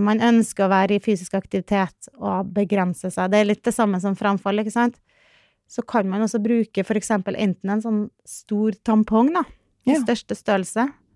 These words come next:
Speaker 1: og sette inn sånn at den støtter under urinrøret.
Speaker 2: Løfter opp
Speaker 1: Eller
Speaker 2: litt,
Speaker 1: ja.
Speaker 2: ja.
Speaker 1: løfter litt og støtter sånn at du har mindre lekkasje under trening. Eller du kan også, så finnes det sånne, ja, sånn innlegg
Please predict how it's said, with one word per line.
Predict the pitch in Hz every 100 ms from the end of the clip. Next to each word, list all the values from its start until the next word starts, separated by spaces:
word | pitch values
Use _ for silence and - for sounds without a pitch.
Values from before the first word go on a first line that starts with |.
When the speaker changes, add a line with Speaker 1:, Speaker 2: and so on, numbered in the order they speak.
| -
Speaker 1:
og | 240
sette | - 240 - 202
inn | 202
sånn | - 214
at |
den | 208 208 202 196
støtter | - 226 - -
under | 208 202 202
urinrøret. | 202 208 190 190 220 277 -
Speaker 2:
Løfter | 196 214 - -
opp | 156
Speaker 1:
Eller | 208
Speaker 2:
litt, | 254 - -
Speaker 1:
ja. | 208 -
Speaker 2:
ja. | 269
Speaker 1:
løfter | 269 - - 196
litt | 220 -
og | 240
støtter | - 240 - - 190
sånn | 202 202
at | 196
du | 196
har | 214 190
mindre | 190 202 185 185
lekkasje | 202 202 190 190
under | 190
trening. | 185 190 190 208 285 _ _ - - _ -
Eller | 240 208
du | 208
kan | 226 233 233 226 226 220 220 -
også, | 208 - 202
så | - 226
finnes | - 240 185 170
det | - 185
sånne, | 226 202 170 180 170 _ _ _ _ _ _ _ _ -
ja, | 175
sånn | 190 220 247
innlegg | 226 220 180 185